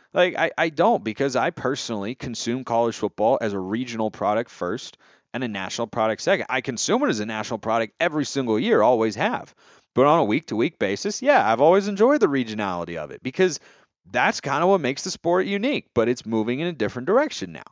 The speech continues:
So it is now, it, it, I'm sure there are plenty of you out there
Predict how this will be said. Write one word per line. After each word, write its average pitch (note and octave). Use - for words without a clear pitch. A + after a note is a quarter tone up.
So G3
it F3+
is F#3+
now, F#3+
it, -
it, E2+
I'm E3
sure F#3
there D#3+
are B2+
plenty C#3
of A2+
you A#2
out G#2+
there G#2